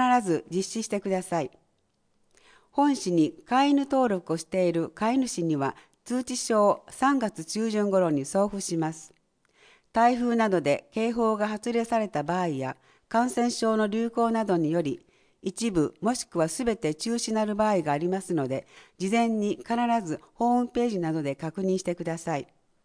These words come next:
狂犬病予防集合注射のご案内。対象、本市に飼い犬登録をしている生後九十一日以上の犬。費用三千三百円。狂犬病予防集合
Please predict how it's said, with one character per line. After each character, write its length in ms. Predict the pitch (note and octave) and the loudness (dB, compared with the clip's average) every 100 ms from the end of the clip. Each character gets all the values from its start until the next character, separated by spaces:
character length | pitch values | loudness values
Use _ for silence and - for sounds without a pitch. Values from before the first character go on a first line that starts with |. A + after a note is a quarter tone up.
| _ _ _ _ _ _ | _ _ _ _ _ _
狂 240 | - B3+ | 2 2
犬 320 | C4 B3+ A#3+ A3 | 2 0 0 2
病 300 | G#3+ G#3 - - - _ _ _ - | 6 6 4 -4 -20 _ _ _ -4
予 140 | G#3+ | 0
防 260 | A3+ B3+ B3 | 6 8 8
集 320 | A#3+ - A#3 | 4 0 2
合 200 | A#3 A3+ | 4 4
注 220 | A3+ A3+ | 2 -4
射 160 | G#3 E3+ | -2 -2
の 100 | D3+ | -2
ご 160 | C#3 E3 | 0 0
案 220 | E3 D#3+ | 2 0
内。 260 | D3+ D3 - _ _ _ _ | -2 -6 -10 _ _ _ _
対 240 | - A3 A3+ | -4 -2 -2
象、 420 | - F#3+ F#3 - _ _ | 0 0 0 -2 _ _
本 260 | - B3+ | 0 0
市 160 | A#3 - | 0 0
に 100 | F3 | -2
飼 280 | - G#3 A#3 | 0 0 2
い 40 | |
犬 100 | B3 | 2
登 260 | B3 B3 A#3+ | 2 2 2
録 260 | F3+ - | 0 -2
を 40 | D3+ | -8
し 80 | - | -6
て 260 | - D#3+ | -2 0
い 40 | D3+ | 0
る 200 | C#3 - _ | -2 -6 _
生 360 | - - G#3+ G3+ | -8 -2 0 2
後 280 | F#3+ F#3 - | 2 2 0
九 220 | - C4 | -2 -2
十 180 | A3 F3+ | 2 2
一 160 | F3 A3+ | 2 0
日 280 | A#3 A3+ | -2 -2
以 60 | A3+ | -2
上 200 | F#3+ D#3+ | 2 2
の 120 | C3+ | 0
犬。 360 | A#2 D#3 C#3 A#2+ _ _ _ - | 0 0 0 -4 _ _ _ -6
費 140 | B3+ | 0
用 300 | A#3 D3 - - | 2 2 0 -8
三 300 | - A#3+ A#3+ | -2 0 0
千 220 | A#3 E3 | 0 0
三 260 | D#3+ F3 F3+ | 0 -2 0
百 320 | F3+ E3+ D3 | -2 -4 -4
円。 160 | B2 - _ _ _ _ _ _ | -6 -8 _ _ _ _ _ _
狂 240 | - B3+ C4 | 0 2 2
犬 300 | C4 B3+ A#3+ | 0 0 0
病 260 | A3+ A3 F#3+ | 2 2 0
予 120 | G#3 | -2
防 200 | A#3 B3+ | 0 0
集 280 | B3 B3 B3 | -2 -4 -2
合 240 | A#3 A3+ | 2 0